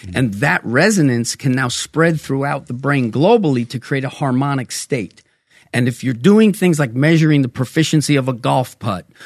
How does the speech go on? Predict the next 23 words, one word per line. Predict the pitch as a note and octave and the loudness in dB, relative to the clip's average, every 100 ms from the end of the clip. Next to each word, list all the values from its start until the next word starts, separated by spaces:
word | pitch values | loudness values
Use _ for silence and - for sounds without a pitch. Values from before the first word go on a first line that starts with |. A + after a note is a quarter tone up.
| - - | -18 -2
or | C3+ B2+ | 0 0
a | A#2+ | -4
free | - D3+ E3 D3+ | -4 0 2 2
throw | - A#2+ F#2+ E2+ - - - | 0 -2 -2 -6 -12 -14 -2
or | B2 | -2
throwing | - D#3 D#3+ D3+ C3 | 0 2 4 4 2
darts, | C3 C#3 G#2 F2 - - - - - | 2 2 0 -4 -8 -10 -14 -20 -4
and | C3+ B2+ | -2 0
you | A#2 | -2
get | A#2 E3+ E3+ | 0 0 0
yourself | F3+ - D#3+ D3+ - - | -4 -2 0 -2 -4 2
into | D#3+ G3+ - G3 | 4 4 4 0
that | F3 F3 D#3 | 0 -2 -4
state, | - F3+ G#2+ - | -2 -2 -4 -4
which | C3 - | -4 -2
can | - D#3+ D#3 | 0 2 2
be | C#3+ | 0
achieved | B2+ - G3+ G#3 D3+ A2 - | 0 0 2 4 2 0 -4
by | B2 A#2 - | -4 -6 -8
organizing | B2+ C#3+ E3 G3+ G#3+ G#3+ A3+ G3+ A#3 A3 | -2 2 2 0 0 0 0 0 -2 -2
the | A3+ | 0
movement | A#3 B3 A#3 C#4 C4+ - - _ _ _ _ F#3+ | 0 0 -2 -2 -2 -4 -10 _ _ _ _ 4
or | A#3 C#4 B3+ D3 G#2+ B2+ | 6 8 8 6 4 0